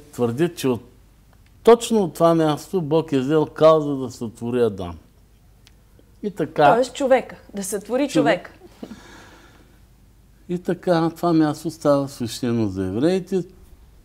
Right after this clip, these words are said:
Speaker 1: Цар Саул, първият цар на евреите, Давид,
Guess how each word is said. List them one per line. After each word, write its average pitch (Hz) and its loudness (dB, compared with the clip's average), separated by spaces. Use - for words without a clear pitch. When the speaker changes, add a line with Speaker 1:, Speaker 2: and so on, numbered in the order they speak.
Speaker 1:
Цар 127 2
Саул, 139 4
първият 92 0
цар 95 -4
на 92 -8
евреите, 165 -2
Давид, 117 0